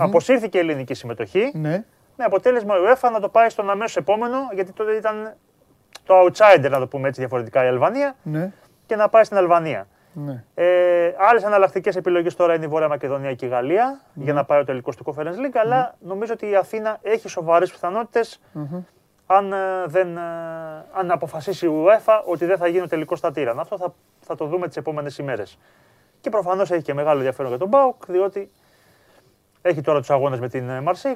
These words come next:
Speaker 1: πάνε να αποκλείσει τη Μαρσέιγ. Νομίζω ότι το δύσκολο τώρα είναι για τον παοκ παρά το αμέσως επόμενο.
Speaker 2: Ναι, το Φέγενορτ Σλάβια, ε.
Speaker 1: Ναι, όχι ότι δεν είναι καλές
Speaker 2: Όχι,
Speaker 1: ομάδες,
Speaker 2: όλα είναι,
Speaker 1: είδαμε.
Speaker 2: μωρέ, ναι, ναι.
Speaker 1: Απλά νομίζω ότι το πιο δύσκολο μονο-, το πιο δύσκολο εμπόδιο για τον παοκ είναι τώρα.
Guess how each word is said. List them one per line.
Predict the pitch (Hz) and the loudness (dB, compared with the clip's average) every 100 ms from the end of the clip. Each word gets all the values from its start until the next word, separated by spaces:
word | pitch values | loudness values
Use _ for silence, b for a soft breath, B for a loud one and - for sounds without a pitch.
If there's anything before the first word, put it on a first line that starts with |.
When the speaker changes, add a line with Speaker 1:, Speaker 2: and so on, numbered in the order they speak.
| - | 0
Speaker 1:
πάνε | 196 185 | 2 2
να | |
αποκλείσει | 143 131 135 117 | 0 -4 -8 -6
τη | |
Μαρσέιγ. | 147 156 240 233 - _ _ - | -6 -4 -4 -6 -8 _ _ -10
Νομίζω | 160 196 | -4 -4
ότι | 185 | 0
το | 175 | 0
δύσκολο | 196 202 185 | 2 2 4
τώρα | - 202 160 | 8 8 8
είναι | |
για | 139 | 2
τον | 131 131 | 0 6
παοκ | 202 208 | 6 6
παρά | 190 190 190 _ _ | 6 6 4 _ _
το | 160 | 2
αμέσως | 143 143 - | 4 0 -2
επόμενο. | 127 135 117 180 | -2 -2 -2 -2
Speaker 2:
Ναι, | 180 170 131 | 0 0 -2
το | 139 | -2
Φέγενορτ | 180 160 160 | 0 0 -4
Σλάβια, | - 170 135 139 | 0 0 0 -6
ε. | 185 - | -8 -4
Speaker 1:
Ναι, | 302 | -2
όχι | 214 254 | 0 0
ότι | 220 | 4
δεν | 185 165 | 4 4
είναι | 156 143 139 | 2 0 2
καλές | 135 135 | 2 4
Speaker 2:
Όχι, | 135 | 4
Speaker 1:
ομάδες, | 262 285 | 8 8
Speaker 2:
όλα | 269 | 8
είναι, | 196 | 6
Speaker 1:
είδαμε. | 180 170 | 4 4
Speaker 2:
μωρέ, | - | 0
ναι, | - | -4
ναι. | 294 | 0
Speaker 1:
Απλά | 254 294 294 277 _ _ 285 | 2 6 6 6 _ _ -14
νομίζω | 220 240 262 | -6 -2 -2
ότι | - | -2
το | 233 _ _ | -6 _ _
πιο | 247 220 | 2 2
δύσκολο | 226 208 196 | 2 2 2
μονο-, | 175 175 170 175 180 180 _ _ b b b b _ - | 2 -2 -4 -4 -6 -10 _ _ b b b b _ -10
το | |
πιο | 156 202 | -4 -4
δύσκολο | 196 175 | 0 0
εμπόδιο | 175 196 175 | 2 2 2
για | 160 | 0
τον | 170 | 2
παοκ | 262 247 | 2 2
είναι | 240 220 | -4 -2
τώρα. | 196 127 | 0 0